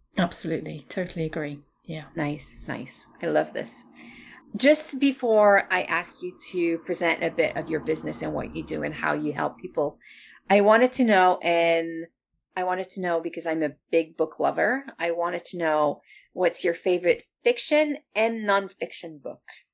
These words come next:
Speaker 1: Ooh, okay.
Speaker 2: <laughs> That's a big question. Everyone I talk to is like, "Oh, I don't know that
Speaker 1: Ooh.
Speaker 2: one." <laughs> And I
Speaker 1: Well
Speaker 2: asked before just to make <laughs> sure, but everyone kind of, "Oh, I'm not sure."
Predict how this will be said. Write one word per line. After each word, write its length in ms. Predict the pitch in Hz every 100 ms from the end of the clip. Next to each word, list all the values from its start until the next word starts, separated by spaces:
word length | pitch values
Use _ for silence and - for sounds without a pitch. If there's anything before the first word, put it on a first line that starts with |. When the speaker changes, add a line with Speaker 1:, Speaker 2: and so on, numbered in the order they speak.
| _ _ - - - - _
Speaker 1:
Ooh, 880 | 247 247 277 254 233 208 196 190 185 - _ _ -
okay. 460 | 208 - 208 185 180 _ _
Speaker 2:
<laughs> 240 | - -
That's 260 | 359 349 -
a 40 |
big 200 | 277 262
question. 240 | - 311 320
Everyone 400 | 311 311 403 311
I 100 | 277
talk 300 | 247 269 269
to 60 | 269
is 60 | 214
like, 220 | 208 -
"Oh, 480 | 349 392 403 381 320 285
I 100 | 269
don't 180 | 302 320
know 280 | 311 285 262
that 160 | 247 240
Speaker 1:
Ooh. 80 |
Speaker 2:
one." 240 | 247 220 226
<laughs> 60 | - 466 - 453 370 320 - - - 359 -
And 120 | 311
I 140 | - 233
Speaker 1:
Well 80 |
Speaker 2:
asked 360 | - 339 427 -
before 640 | 311 277 - 330 294 185 202 381 -
just 260 | 285 320 -
to 100 | 320
make 160 | 254 233
<laughs> 120 | -
sure, 340 | 254 247 262 240
but 220 | 220 196 -
everyone 320 | 247 269 262 254
kind 120 | 262
of, 60 | 240 - _ _ -
"Oh, 300 | 554 587 622 539
I'm 480 | 508 _ - 415
not 80 | 392 349 427
sure." 80 | 381